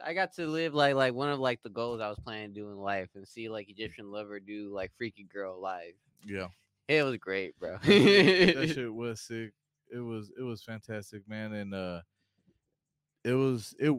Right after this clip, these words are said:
Speaker 2: really was the biggest fucking, uh, hip hop show in California,
Speaker 1: It
Speaker 2: man. That's how it
Speaker 1: was.
Speaker 2: felt. Like, it definitely, uh, it was the craziest thing to me that not even people on the bill, right? 'Cause there's only a certain amount of people on the bill. And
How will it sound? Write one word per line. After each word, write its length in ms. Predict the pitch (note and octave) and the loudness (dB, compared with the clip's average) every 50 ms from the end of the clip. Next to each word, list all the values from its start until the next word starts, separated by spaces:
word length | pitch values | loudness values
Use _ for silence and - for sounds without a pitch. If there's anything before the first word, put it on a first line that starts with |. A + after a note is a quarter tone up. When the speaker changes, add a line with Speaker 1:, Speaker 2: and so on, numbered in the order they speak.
| - - | -2 -2
Speaker 2:
really 260 | C3 C#3 D3+ D3+ D3+ | 0 2 4 4 4
was 440 | C3+ B2 C#3+ F3 F#3+ F#3 E3+ D3 B2+ | 2 2 2 2 4 2 2 -2 -4
the 100 | A#2 A#2+ | -4 -4
biggest 440 | A2+ B2+ D3 C3+ C3+ C#3 B2+ - - | -2 -2 -2 0 -2 -2 -4 -4 -6
fucking, 800 | - D3 C#3 C3 - - C3+ C3+ C3 C3 B2+ B2+ B2+ B2 B2 - | -4 -2 -2 -2 -4 -6 -6 -6 -6 -8 -10 -10 -12 -10 -8 -6
uh, 240 | A#2+ B2 B2 A#2+ A#2 | -4 -2 -2 -2 -2
hip 160 | B2 D3 C#3+ - | -2 -4 -4 -4
hop 180 | C#3+ C3 A#2+ A2+ | -4 -4 -4 -4
show 320 | - - B2+ B2+ B2 B2 A#2 - | -4 -4 -2 -2 -2 -2 -4 -6
in 120 | B2 B2+ B2 | -8 -12 -10
California, 480 | - C#3 C3 B2+ - - D3 D3 C#3 C3 | -8 -8 -8 -8 -6 -6 -6 -6 -6 -4
Speaker 1:
It 40 | |
Speaker 2:
man. 200 | B2 A#2+ A#2+ A#2 | -4 -4 -4 -2
That's 200 | G#2 A2+ C3 C#3 B2+ | -2 0 0 0 0
how 80 | C#3 C3 | 0 -2
it 60 | B2 | -4
Speaker 1:
was. 80 | A2 - | -4 -4
Speaker 2:
felt. 300 | C#3+ D3+ C#3+ C3 - - _ _ _ _ _ _ _ _ _ _ _ | -2 -2 -2 -4 -6 -10 _ _ _ _ _ _ _ _ _ _ _
Like, 200 | G#2+ A2 A2 G2 - | -8 -8 -8 -8 -8
it 200 | - B2+ A#2+ A2 | -6 -6 -6 -4
definitely, 880 | G#2 C3 C3+ C3 - - C#3 C3+ C3+ C3 B2+ C3 C3 B2+ B2+ B2+ B2 B2 | -2 -2 -4 -4 -4 -6 -6 -6 -6 -4 -4 -4 -4 -4 -2 -2 -2 -2
uh, 460 | A#2+ A#2 A#2 A#2 A2+ A2 A2 G#2+ G#2 G#2 - _ _ _ _ _ _ - | -2 -2 -2 -2 -2 -2 -4 -4 -6 -8 -12 _ _ _ _ _ _ -4
it 100 | A2 B2+ | -2 0
was 400 | C3+ C#3 C3+ C3+ B2+ A#2 - - _ | 2 2 2 0 0 -4 -8 -8 _
the 100 | - B2 | -4 -4
craziest 500 | - - D#3 D#3 D#3+ D3+ D3+ D#3 C#3+ - | -2 0 0 0 2 0 -2 -4 -6 -6
thing 220 | - D#3 D#3 D#3 D3 - | -6 -6 -6 -6 -6 -8
to 100 | - C3 | -10 -8
me 300 | C3 C3+ C#3+ C#3+ C#3 C3 | -6 -6 -6 -4 -6 -6
that 360 | A2+ G#2+ G2+ G2+ G2 F#2+ - - _ _ _ _ _ _ _ _ _ _ _ _ | -4 -4 -2 -2 -2 -4 -6 -8 _ _ _ _ _ _ _ _ _ _ _ _
not 220 | - B2 C3 D3 D#3+ | -8 -4 -2 0 0
even 180 | E3 D3+ D3+ C3 | 0 0 -2 -2
people 280 | - D3+ D3 - C#3 | -2 -4 -4 -4 -4
on 100 | C#3 B2+ | -6 -6
the 60 | G#2+ | -6
bill, 320 | F2+ - B2 C3 B2+ A#2+ A2 | -4 -2 0 2 4 2 2
right? 220 | G#2+ A2+ A#2 A2+ | 2 0 -2 -4
'Cause 120 | - A#2 G#2 | -4 -6 -6
there's 160 | A2+ A#2 B2 | -6 -4 -4
only 180 | C#3+ C3+ B2 A#2 | -6 -6 -6 -8
a 40 | A2 | -10
certain 320 | A2 - - B2+ B2 B2 | -12 -12 -10 -8 -8 -8
amount 160 | A#2 A#2 A#2 A2+ | -8 -8 -8 -8
of 60 | - | -8
people 260 | - B2+ - - A2+ | -10 -12 -12 -10 -10
on 100 | A2 G#2+ | -10 -8
the 60 | F#2+ F2 | -10 -8
bill. 400 | _ - A2+ A2+ A2+ G#2+ G#2 - _ _ _ _ _ _ _ _ _ _ _ _ _ _ _ _ - | _ 0 2 2 2 0 -2 -6 _ _ _ _ _ _ _ _ _ _ _ _ _ _ _ _ -8
And 320 | A#2 A#2 A#2 A2+ A2 G#2+ | -4 -4 -2 -2 -4 -8